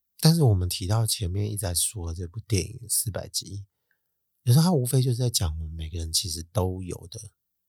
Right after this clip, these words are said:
内心的那一颗东西，只不过是十岁出头或七八岁小孩子的形象对这件事情更有说服力，因为我们也是会站在你要如何受教这个礼教上面去看待。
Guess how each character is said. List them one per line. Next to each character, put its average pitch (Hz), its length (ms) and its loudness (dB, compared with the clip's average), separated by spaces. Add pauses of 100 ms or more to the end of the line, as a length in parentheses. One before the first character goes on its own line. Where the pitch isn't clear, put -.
内 117 260 8
心 92 180 0
的 87 100 -4
那 85 140 -6
一 85 60 -6
颗 85 260 -6
东 82 320 -10
西， - 280 -12 (400)
只 - 120 4
不 98 120 4
过 117 120 4
是 98 680 -2 (240)
十 - 260 4
岁 120 180 6
出 110 220 -2
头 90 160 2
或 104 100 -4
七 104 220 2
八 95 220 -2
岁 92 200 -2
小 82 200 0
孩 80 80 -6
子 85 120 -8
的 82 80 -8
形 82 300 -2
象 85 300 -2 (200)
对 104 160 0
这 98 120 -2
件 92 80 -2
事 95 80 -4
情 87 100 -6
更 87 140 -4
有 80 80 -6
说 - 260 -2
服 - 160 -14
力， - 220 -16 (480)
因 120 100 10
为 117 60 8
我 98 40 2
们 87 120 -2
也 80 80 -4
是 - 120 -2
会 95 120 0
站 87 260 -2
在 90 340 -8
你 98 100 -8
要 90 120 -4
如 92 180 -6
何 87 140 -6
受 87 320 0
教 82 300 -6
这 - 120 -10
个 90 60 -8
礼 82 160 -12
教 87 220 -6
上 87 200 -6
面 85 140 -10
去 - 140 -8
看 82 280 -6
待。 82 160 -6